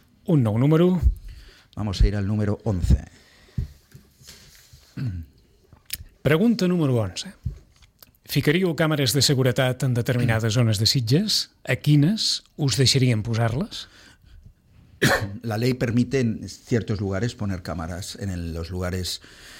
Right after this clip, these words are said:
Speaker 2: eh, de concurrencia pública por motivos de seguridad, eh, y, y prevalece la seguridad, eh, por encima de todo en la legislación española. Por lo tanto, eh, todo es defendible dentro de lo que es la legislación. Hemos tenido muchas reuniones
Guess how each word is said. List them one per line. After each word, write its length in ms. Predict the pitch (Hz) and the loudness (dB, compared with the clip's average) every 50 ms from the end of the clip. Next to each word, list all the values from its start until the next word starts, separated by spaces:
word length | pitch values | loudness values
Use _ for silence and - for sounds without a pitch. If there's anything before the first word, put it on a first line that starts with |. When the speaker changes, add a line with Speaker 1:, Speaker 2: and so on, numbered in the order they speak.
| - - - - - - | -20 -20 -20 -20 -12 -6
Speaker 2:
eh, 500 | - 107 98 98 92 95 95 87 90 85 | -2 -2 0 0 0 -2 -2 -2 -4 -4
de 160 | 90 101 104 | -4 -4 -4
concurrencia 600 | - 107 92 - 107 101 101 92 82 - 98 90 - | -2 -2 -2 -2 -2 -2 -2 -2 -2 -4 -4 -2 0
pública 540 | 120 120 117 120 123 123 151 170 208 - - | 2 2 4 2 2 2 0 -2 -2 -2 -4
por 120 | 107 95 | -4 -2
motivos 380 | 98 95 87 95 95 92 87 90 | -2 -4 -4 -4 -4 -4 -4 -4
de 60 | 90 | -4
seguridad, 720 | - 92 90 90 87 90 90 92 101 117 123 - - - _ _ - - - | -4 -4 -4 -2 -2 -2 -2 -2 -2 -2 -4 -6 -10 -20 _ _ -20 -18 -14
eh, 320 | - 101 101 113 131 - - - | -10 -8 -6 -6 -8 -8 -10 -10
y, 560 | 104 101 101 98 95 92 90 85 78 - - - - | -8 -6 -6 -6 -6 -6 -8 -8 -10 -10 -12 -14 -10
y 320 | 101 101 98 98 98 95 85 | -8 -6 -6 -6 -6 -6 -4
prevalece 460 | - 120 117 110 104 107 107 - 123 | -2 0 0 0 0 -2 -2 -2 -2
la 120 | 113 113 | -2 -2
seguridad, 540 | - - 104 98 98 95 95 101 107 110 - - - - | -2 -4 -4 -4 -4 -4 -4 -4 -6 -6 -8 -12 -14 -10
eh, 340 | 117 104 98 95 92 92 92 92 | -8 -6 -6 -6 -6 -6 -6 -6
por 120 | 104 95 | -6 -6
encima 360 | 92 92 - - 95 90 95 | -6 -6 -8 -8 -6 -6 -4
de 120 | 92 92 90 | -4 -6 -4
todo 400 | - 101 92 95 110 127 - - _ _ - - - - - - - - - | -4 -4 -4 -4 -4 -6 -8 -12 _ _ -20 -20 -20 -20 -20 -20 -16 -8 -6
en 80 | 110 | -4
la 80 | 101 95 | -2 -2
legislación 580 | 95 85 - 101 90 95 90 87 - 104 95 | -2 -4 -4 -6 -6 -6 -6 -6 -6 -6 -6
española. 540 | 98 - - - 107 113 127 107 95 87 82 | -8 -8 -8 -4 -2 0 0 0 -2 -4 -6
Por 120 | - 92 95 | -8 -8 -8
lo 100 | 95 85 | -8 -8
tanto, 460 | 98 98 92 82 117 110 113 - - - | -6 -8 -6 -4 -2 -2 -4 -4 -6 -10
eh, 60 | 92 | -8
todo 340 | - - 101 98 101 101 98 | -4 -4 -2 0 0 -2 -2
es 160 | 98 95 - | -4 -4 -6
defendible 560 | 107 92 - 95 90 90 95 98 95 104 113 | -6 -6 -6 -4 -4 -4 -2 -2 -2 -2 -2
dentro 280 | 101 98 92 82 101 98 | -2 -4 -4 -4 -4 -4
de 60 | 95 | -4
lo 60 | 90 | -4
que 80 | - 101 | -6 -6
es 80 | 90 | -6
la 60 | 95 | -6
legislación. 500 | 92 87 - 95 - 95 87 - 110 92 90 | -6 -6 -8 -8 -8 -8 -6 -6 -6 -6 -6
Hemos 160 | 95 95 - | -6 -6 -6
tenido 200 | - 110 101 104 | -4 -4 -4 -2
muchas 280 | 101 101 - 113 104 - | -4 -2 -2 -2 -2 -2
reuniones 540 | 113 98 101 104 104 107 104 95 90 - | -2 -2 0 0 0 0 0 -2 -4 -6